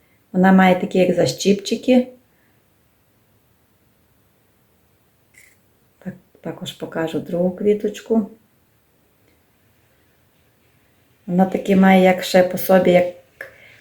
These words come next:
веснянки. Трошки така, як канапата вона є. Ну, квітка безподобна.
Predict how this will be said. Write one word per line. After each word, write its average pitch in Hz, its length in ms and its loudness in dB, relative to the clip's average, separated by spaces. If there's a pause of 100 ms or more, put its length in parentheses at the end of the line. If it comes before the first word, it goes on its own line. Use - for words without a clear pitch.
(1120)
веснянки. 185 960 2 (1000)
Трошки 196 360 4
така, 196 360 2
як 196 220 2
канапата 190 760 2
вона 180 280 0
є. 175 380 2 (4000)
Ну, 226 460 4
квітка 202 480 4
безподобна. 165 960 2